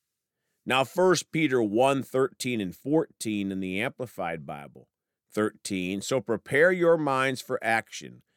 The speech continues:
Be completely sober, in spirit, steadfast, self-disciplined, spiritually,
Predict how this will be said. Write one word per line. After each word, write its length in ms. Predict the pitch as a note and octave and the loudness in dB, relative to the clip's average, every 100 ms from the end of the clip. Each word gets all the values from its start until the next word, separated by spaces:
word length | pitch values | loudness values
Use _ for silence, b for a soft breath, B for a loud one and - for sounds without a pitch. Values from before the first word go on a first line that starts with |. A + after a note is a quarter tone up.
| _ _ | _ _
Be 120 | A#2+ | -4
completely 720 | C3 A#2+ F2+ B2 G3 - F3+ | -2 -4 -2 0 0 0 -2
sober, 560 | E3+ - D#3 D#3 E2 C#2+ | 0 2 2 2 -2 -8
in 180 | F#2+ G2+ | -6 -6
spirit, 600 | - - G#2 B2 F3 - | -6 -6 -2 2 0 -2
steadfast, 800 | - F#2 A#2+ D3 - C3 D3+ - | -6 0 0 0 -2 0 0 -2
self-disciplined, 1000 | G2 C3 E3 - B2+ G2+ E2 - G2 F2 | 0 0 0 -2 -4 -4 -8 -12 -10 -10
spiritually, 840 | - - C3 F#3 F3+ F#3 F#3 G3 | -10 -6 -2 -2 -2 -4 -4 -6